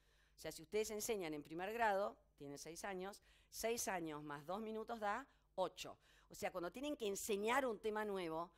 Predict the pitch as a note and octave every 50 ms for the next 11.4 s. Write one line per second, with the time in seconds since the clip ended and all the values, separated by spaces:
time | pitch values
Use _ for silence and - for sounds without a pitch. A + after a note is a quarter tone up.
0 | - - - - - A3 A#3+ C4 C#4 D4 C#4+ C4 A3+ F#3+ F#3 F#3 E3+ E3 D#3 D#3
1 | - D3+ D3 D3 D3+ D3+ D#3+ E3 D#3+ D#3+ D#3+ D#3 D#3+ D#3+ E3+ F3 F3 E3+ E3 D#3
2 | C#3+ - D3+ E3 F3+ - - - E3+ E3+ F3+ F3 F3+ F3+ F#3 F#3+ F#3+ A3 A3+ A#3
3 | A#3 B3 B3+ - - G3+ G#3 G#3 - - - G#3+ G#3+ A3 A#3 A#3+ - - - -
4 | - - - A#3 G#3+ A3+ A3 A3 A#3 A3+ A3 G#3 - G3 - E3+ - - - -
5 | - _ _ _ _ _ - F#3 - - G#3+ A3 G#3+ A#3 A#3 A#3+ A#3 G#3 F3 E3
6 | D3 C#3+ - - G#3 G#3+ G#3 - - A3+ G#3+ - - - - B3+ A#3+ A#3+ C4 D4
7 | C#4+ - G#3 G#3 G#3 A#3 G#3+ G#3+ G#3+ G#3+ G3 F#3 F3+ - F3+ F#3 - - - _
8 | - F3 E3 D#3 D3 C#3 - - C#3 A2+ - - _ _ _ _ - - - -
9 | - - E3+ E3 - F3+ F3+ F3+ - F#3+ F3+ F3 E3+ E3+ E3+ E3+ E3+ F3+ G3 G#3
10 | G#3+ G#3+ G#3+ A3+ A3+ - E3+ E3 F3+ F#3+ F#3+ G3 G3 G3 F#3 E3+ E3+ E3 E3 D#3
11 | - E3+ E3+ E3 E3+ E3+ E3+ E3+